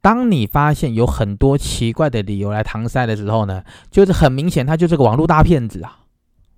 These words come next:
现阶段哦，台湾的社会啊，可以说是人人有手机的情况，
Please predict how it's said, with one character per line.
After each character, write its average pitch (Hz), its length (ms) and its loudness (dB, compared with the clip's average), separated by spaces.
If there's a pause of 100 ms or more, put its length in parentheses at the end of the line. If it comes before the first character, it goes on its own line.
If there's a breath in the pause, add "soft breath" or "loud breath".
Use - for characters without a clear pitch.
(880)
现 170 200 0
阶 156 140 0
段 143 240 -2
哦， 110 100 0
台 117 160 -2
湾 135 100 2
的 120 80 -2
社 113 300 -2
会 104 140 -4
啊， 78 160 -14
可 - 160 -2
以 143 120 0
说 127 300 0
是 117 240 -6
人 120 240 -4
人 131 180 -4
有 117 140 0
手 110 180 -4
机 104 180 -8
的 101 100 -4
情 92 200 -14
况， 98 240 -8